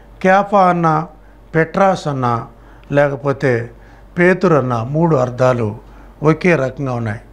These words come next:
కనుక పేతురు అనగా రాయి లేక బండ అని అర్థం. కానీ పేతురు అనే రాయి మీద, బండ మీద ఈ సంఘమును కడతాను అని చెప్పడం లేదు. కానీ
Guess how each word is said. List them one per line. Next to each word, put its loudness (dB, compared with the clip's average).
కనుక 0
పేతురు 2
అనగా 2
రాయి 2
లేక -4
బండ 0
అని -4
అర్థం. -10
కానీ 0
పేతురు 4
అనే 2
రాయి 2
మీద, 0
బండ 2
మీద 2
ఈ 4
సంఘమును 2
కడతాను 0
అని 2
చెప్పడం 0
లేదు. 0
కానీ -2